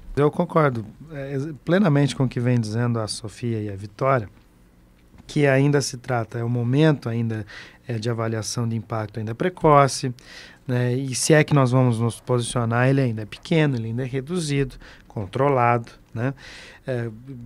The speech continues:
as pessoas não deixaram, é, definitivamente de consumir, é, é carne, e mais do que isso, existe sim uma situação, um contexto de dependência comunitária.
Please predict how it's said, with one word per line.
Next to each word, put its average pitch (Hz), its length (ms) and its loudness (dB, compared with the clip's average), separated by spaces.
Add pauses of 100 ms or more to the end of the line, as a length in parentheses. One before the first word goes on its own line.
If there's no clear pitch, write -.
as 123 120 -4
pessoas 127 440 -2
não 165 240 4
deixaram, 120 640 -4 (120)
é, 117 300 -12
definitivamente 120 720 -6
de 120 80 -8
consumir, 123 680 -2 (440)
é, 123 380 -8
é 139 40 -4
carne, 170 640 2
e 170 40 -2
mais 160 260 0
do 165 100 -6
que 156 140 -4
isso, 131 440 -2
existe 127 520 -6
sim 127 260 -6
uma 127 160 -2
situação, 123 520 -6
um 123 80 -4
contexto 120 480 -6
de 123 60 -12
dependência 123 540 -6
comunitária. 127 540 -6